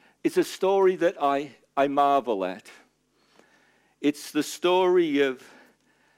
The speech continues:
Samson's yielding to Delilah. You know, if any of us ever doubt that God can use us,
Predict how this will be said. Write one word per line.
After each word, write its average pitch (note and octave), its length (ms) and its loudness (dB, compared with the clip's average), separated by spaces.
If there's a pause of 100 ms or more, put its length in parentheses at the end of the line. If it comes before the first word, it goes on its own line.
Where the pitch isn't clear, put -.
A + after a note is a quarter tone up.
(120)
Samson's E3+ 1300 -4 (120)
yielding C3 1000 0 (500)
to C3 140 -4
Delilah. A#2 640 0 (1800)
You D#3+ 120 0
know, E3 180 4
if F#3 200 -2
any A#3 340 2
of F#3 200 2
us F#3 320 2 (100)
ever F3+ 480 2 (220)
doubt D#3 580 0 (320)
that B2 240 -4
God E3 420 2
can D3 200 -6
use D3+ 480 0
us, D3+ 420 -8